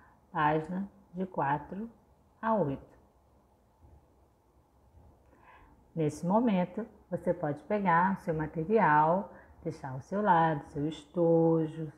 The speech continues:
sua borracha, todo o seu material, o seu livro, isso, pra ficar bem esperto, pra não perder tempo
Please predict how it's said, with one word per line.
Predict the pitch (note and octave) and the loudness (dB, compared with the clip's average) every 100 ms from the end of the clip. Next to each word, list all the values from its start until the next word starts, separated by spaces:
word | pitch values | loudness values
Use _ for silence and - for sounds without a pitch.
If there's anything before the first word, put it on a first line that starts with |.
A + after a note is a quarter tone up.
| - | -16
sua | C3+ | -16
borracha, | C3+ C#3 E3+ E3 D#3+ D#3+ - E3 - _ - | -12 -4 0 2 2 0 -6 -16 -18 _ 0
todo | B3 C#4 | 2 2
o | |
seu | C4 B3 | -4 -6
material, | G#3 F#3 F3 E3 F3+ D#3+ E3 F#3+ - - - - | -4 -6 -6 -4 -2 0 0 0 -6 -20 -20 -12
o | F#3 | -10
seu | - A#3 B3 | 4 6 6
livro, | G3+ F3 F3+ G3 G3+ - A#3 C4+ D4+ - _ _ _ _ - | 4 2 2 2 0 -4 -2 -2 -4 -10 _ _ _ _ -10
isso, | E3 D#3+ E3+ F3 F#3 F3+ - D#3+ | -4 0 0 2 2 0 -4 -12
pra | D3+ C#3+ | -8 -8
ficar | - - D#3 D3+ - | -10 -8 -6 -6 -10
bem | D#3+ E3 G3+ G#3+ | 0 2 2 0
esperto, | - - - D#3+ D3+ D#3 D#3+ F3+ G3 - - G#3+ G#3+ - - - _ | -6 -20 -6 -2 0 0 0 0 -2 -4 -10 -10 -10 -14 -20 -20 _
pra | F3+ E3 | -2 0
não | D#3+ F3+ A#3 | 0 -2 -2
perder | C4 B3 B3+ B3 - | -2 -2 -4 -6 -2
tempo | E3+ F3 F3 G3+ A3 - B3 | 0 0 0 -2 -6 -8 -8